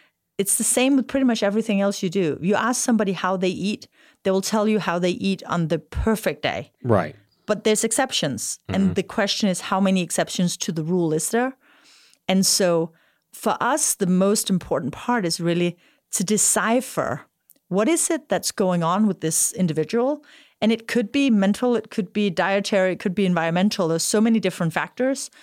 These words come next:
Speaker 1: But you can actually hone in on what that is if you can ask the right questions very succinctly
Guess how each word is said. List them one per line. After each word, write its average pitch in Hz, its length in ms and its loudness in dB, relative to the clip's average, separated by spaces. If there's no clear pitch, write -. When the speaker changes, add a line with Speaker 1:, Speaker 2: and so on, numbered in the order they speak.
Speaker 1:
But 196 120 0
you 247 80 -2
can 440 120 -2
actually 311 360 2
hone 220 320 2
in 214 200 4
on 175 180 2
what 175 200 0
that 165 160 2
is 180 200 2
if 165 40 -6
you 175 60 -4
can 175 140 0
ask 170 240 -2
the 160 80 -2
right 151 200 -2
questions 233 600 0
very 208 580 2
succinctly 214 760 -2